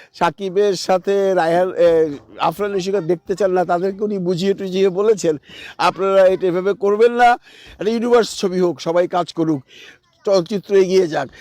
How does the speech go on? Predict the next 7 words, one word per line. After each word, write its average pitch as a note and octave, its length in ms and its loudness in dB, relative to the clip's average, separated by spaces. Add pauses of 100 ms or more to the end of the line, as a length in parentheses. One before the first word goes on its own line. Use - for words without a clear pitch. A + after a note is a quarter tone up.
(220)
আমরা G3+ 280 0
সেই A3+ 340 0
চলচ্চিত্র B3 580 -4
এগিয়ে G#3+ 380 2
নিতে A3 260 -4 (100)
চাই B3 380 2
না F3 440 0